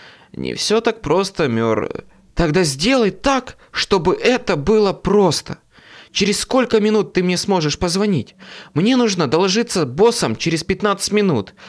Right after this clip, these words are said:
если я не хочу распрощаться со значком сегодня же". Я поморщился.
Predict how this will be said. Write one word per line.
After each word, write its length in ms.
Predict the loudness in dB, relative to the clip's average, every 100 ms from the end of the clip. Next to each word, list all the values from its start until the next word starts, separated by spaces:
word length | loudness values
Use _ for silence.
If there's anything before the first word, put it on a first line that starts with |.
| -2
если 280 | 0 0 0
я 160 | 2
не 120 | 0 0
хочу 320 | -2 0 -2
распрощаться 640 | -2 -4 -4 -2 -4 -4
со 140 | -6 -4
значком 460 | -4 -6 -2 -2
сегодня 520 | 0 0 2 2 2 -2
же". 200 | -6 -10 _ _ _ _ _ _ _ _ _ _ -20
Я 420 | -10 -6 -2 -2 -2
поморщился. 1200 | -2 -2 0 0 -2 -4 -8 -8 -10 -10 -12